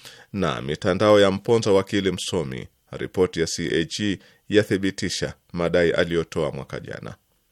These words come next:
Kwa huko nchini Kenya, habari kuhusu kuanza kuagwa mwili wa rais wa zamani wa nchi hiyo Mwai Kibaki zimepewa kipaumbele kikubwa.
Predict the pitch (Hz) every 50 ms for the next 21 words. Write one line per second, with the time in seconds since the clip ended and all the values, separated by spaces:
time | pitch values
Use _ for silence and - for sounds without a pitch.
0 | _ _ _ _ _ _ _ _ _ _ _ _ _ _ - 80 80 - 95 92
1 | - - - 98 98 - - 127 117 113 107 110 110 113 110 113 101 98 101 98
2 | 104 101 101 98 98 95 95 - - 101 104 104 104 - - - 104 98 104 107
3 | 107 107 107 - 98 92 98 107 113 117 113 107 - 110 101 104 101 - _ -
4 | 98 87 - - 104 107 107 110 110 110 110 104 98 92 92 98 101 107 104 95
5 | 98 101 107 98 92 90 85 85 90 98 - - 90 87 90 90 101 101 98 92
6 | 87 87 - - 82 92 107 107 104 98 107 107 98 92 85 82 80 - 78 76
7 | 90 92 98 98 - 95 90 - - - - _ _ _ - 101 98 110 104 107
8 | 101 101 - 107 98 92 - - 104 98 107 98 98 95 95 95 85 78 80 -
9 | - 76 - - - - - - -